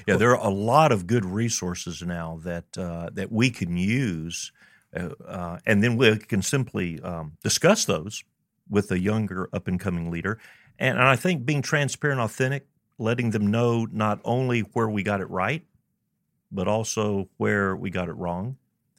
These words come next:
Um, sometimes it, they pay more attention when we're being, uh, that vulnerable,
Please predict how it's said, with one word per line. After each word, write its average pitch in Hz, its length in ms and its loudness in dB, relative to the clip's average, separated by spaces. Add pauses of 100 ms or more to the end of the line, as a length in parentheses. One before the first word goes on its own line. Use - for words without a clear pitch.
(220)
Um, 90 440 -6
sometimes 104 840 0
it, - 280 -8
they 101 140 0
pay 117 260 -2
more 110 240 0
attention 104 560 -2
when 104 200 -2
we're 98 120 0
being, 95 460 0 (360)
uh, 90 180 -4
that 107 180 0
vulnerable, 98 560 0